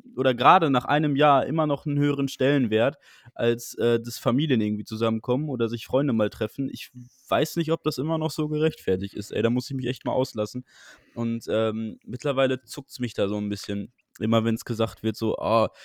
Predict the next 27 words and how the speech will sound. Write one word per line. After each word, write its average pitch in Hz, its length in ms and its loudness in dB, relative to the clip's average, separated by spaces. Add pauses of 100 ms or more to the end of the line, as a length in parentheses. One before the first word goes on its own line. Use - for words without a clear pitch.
(180)
ja, 101 340 -2
wenn 101 140 -2
es 104 120 -8
für - 120 -10
die 80 100 -4
Arbeit 113 280 2
ist, - 180 -8
dann 110 80 0
ist - 140 -10
es - 120 -10
okay. 117 320 -2
So, 95 220 -6 (180)
arbeiten 131 460 2
wir 123 80 2
nicht 123 180 0
eigentlich, 127 420 0
um 117 320 0
Sachen 120 320 -4
wie 113 140 -2
Familie 123 440 -2
und 117 100 -2
Freunde 123 380 -2
in 120 60 0
erster 117 320 -4
Linie 120 220 -2
zu - 160 -6
ermöglichen? 143 640 -2